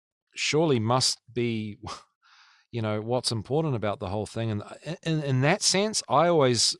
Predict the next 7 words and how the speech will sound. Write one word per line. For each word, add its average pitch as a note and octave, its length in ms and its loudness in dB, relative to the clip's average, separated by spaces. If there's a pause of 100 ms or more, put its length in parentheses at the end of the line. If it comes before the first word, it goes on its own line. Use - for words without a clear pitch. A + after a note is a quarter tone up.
I C3+ 160 4
always D#3 280 2
felt B2 320 -2
that A2+ 240 -8
the A2+ 140 -4
kids - 840 -2 (920)
fight - 800 0